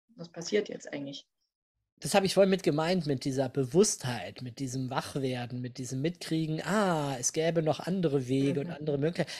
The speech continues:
Speaker 2: Das ist natürlich etwas, was bei mir im Seminar oft passiert, ne? Wenn natürlich andere Teilnehmer erzählen, was sie so für Ziele haben oder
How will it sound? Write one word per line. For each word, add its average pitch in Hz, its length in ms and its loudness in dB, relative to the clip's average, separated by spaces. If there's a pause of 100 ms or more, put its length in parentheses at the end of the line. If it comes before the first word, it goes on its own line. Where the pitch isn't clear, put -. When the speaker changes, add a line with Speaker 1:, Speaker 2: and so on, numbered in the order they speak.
Speaker 2:
Das 190 100 8
ist 233 60 8
natürlich 214 240 6
etwas, 190 200 4
was 175 140 4
bei 151 140 4
mir 165 180 0
im 165 80 -2
Seminar 143 560 0
oft - 180 -4
passiert, 233 520 -2
ne? 240 180 0
Wenn 170 120 -2
natürlich 160 360 -4
andere 190 320 0
Teilnehmer 185 400 -2
erzählen, 190 380 0
was 151 140 -2
sie 170 60 -4
so 151 140 -4
für 143 140 -6
Ziele 202 480 0
haben 196 420 2
oder 156 320 6